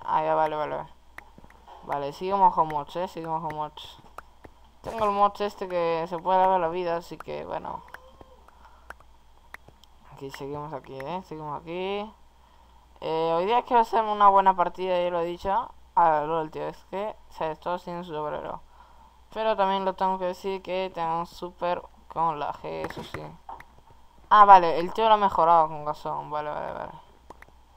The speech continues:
A ver, ¿qué pasó? ¿Qué pasó? ¿Qué pasó? ¿Qué pasó? Vale, vale. Regresamos, chicos, regresamos. Eh, veinte, veintiuno, veintidós, veintitrés, cuatro, veinticinco, veintiséis. Oh, ¿cómo será uno a nivel tres, eh?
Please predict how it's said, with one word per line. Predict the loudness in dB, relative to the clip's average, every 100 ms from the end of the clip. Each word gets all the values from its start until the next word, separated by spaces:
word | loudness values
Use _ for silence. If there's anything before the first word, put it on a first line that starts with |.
| -20 -20 _ _ -20 -20 -16
A | -12
ver, | -12
¿qué | -8
pasó? | -6 -6 -8
¿Qué | -6
pasó? | -8 -8
¿Qué | -12
pasó? | -14 -14
¿Qué | -16
pasó? | -16 -14 -10
Vale, | -8 -8
vale. | -8 -8 -10 -6
Regresamos, | -4 2 2 2
chicos, | -8 -10
regresamos. | -10 -8 -10 -10 -18 -20 -20 -20 -20 -20 -12
Eh, | -2 2 2 2 2 0
veinte, | -2 -4 -8 -4 -2 -2
veintiuno, | -4 -8 -8 -6 -6
veintidós, | -6 -6 -6
veintitrés, | -6 -10 -10 -8
cuatro, | -8 -8 -8
veinticinco, | -10 -10 -10
veintiséis. | -10 -14 -18 -12 -8 -8 -10 -12 -20 -20 -20 -20 -20 -20 -20 -20 _ -20 _ _ -20
Oh, | -18
¿cómo | -10 -6 -6
será | -4
uno | -2
a | -2
nivel | -4 -6 -6
tres, | -6 -6 -6
eh? | -10 -10